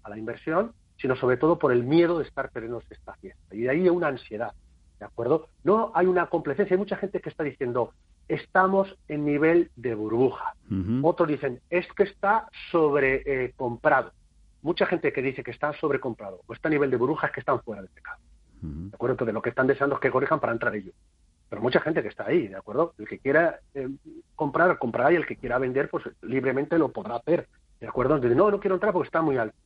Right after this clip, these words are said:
Speaker 1: Entonces, no hay ningún problema. Eh, yo no estoy hablando de los índices, estoy hablando de muchas compañías que, insisto, aún hay oportunidades. Pero centrándome en la pregunta de Luis, no estaría de más, eh, Luis, eh, de cara,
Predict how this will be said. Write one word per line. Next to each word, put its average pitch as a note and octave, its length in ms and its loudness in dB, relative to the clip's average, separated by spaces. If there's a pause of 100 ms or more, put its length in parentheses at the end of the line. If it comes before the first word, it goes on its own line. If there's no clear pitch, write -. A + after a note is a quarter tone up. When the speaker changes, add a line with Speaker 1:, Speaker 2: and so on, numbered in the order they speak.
(500)
Speaker 1:
Entonces, - 320 -14 (120)
no G2+ 80 -14
hay G#2 100 -8
ningún B2 260 0
problema. C3 420 0 (360)
Eh, A2 240 -4
yo D3 100 6
no F3 320 4
estoy C#3 220 -2
hablando D3 240 2
de B2 60 0
los A#2 180 -2
índices, D#3 440 -4
estoy B2+ 140 -4
hablando C#3 220 4
de A#2+ 60 0
muchas B2+ 340 -10
compañías C3+ 520 -2 (340)
que, A2+ 220 -4 (340)
insisto, D#3 640 0
aún C#3+ 440 2 (100)
hay D#3 240 -4 (460)
oportunidades. A2+ 800 -4 (220)
Pero C3 160 4
centrándome G#3 460 2
en G3 40 -2
la F3+ 80 -2
pregunta D3 300 -6
de A#2 80 -2
Luis, B2 260 -4 (480)
no C3 160 0
estaría F#3+ 300 0
de D3+ 80 -2
más, C#3 260 0 (140)
eh, G#2 180 -14
Luis, C3+ 380 -2
eh, G#2+ 480 -8
de A2+ 120 -10
cara, A#2+ 380 0